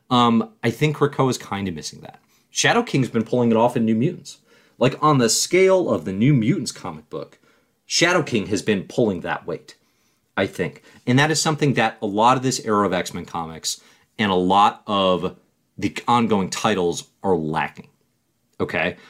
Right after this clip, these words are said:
So, a-, again, there's no one right way to, to tell a superhero story, but definitely reading Eternals, I'm like, "Who's the Thanos of this story?"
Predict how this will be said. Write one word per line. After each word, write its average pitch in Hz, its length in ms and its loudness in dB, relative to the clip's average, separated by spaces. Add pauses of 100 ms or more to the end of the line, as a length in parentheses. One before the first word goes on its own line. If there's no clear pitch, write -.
(100)
So, 117 460 2 (100)
a-, 104 80 -18 (200)
again, 135 320 0 (400)
there's 139 160 0
no 147 80 6
one 127 220 4
right 120 200 2
way 123 280 2 (160)
to, 110 120 2
to 110 220 -2
tell 110 180 2
a - 20 0
superhero 127 460 2
story, 135 340 0 (220)
but - 140 0
definitely 123 320 2
reading 101 180 2
Eternals, 98 500 0
I'm 101 140 -4
like, 92 200 -2
"Who's 120 280 -2
the 120 100 2
Thanos 90 540 -8
of 76 120 -16
this 82 140 -8
story?" 87 460 0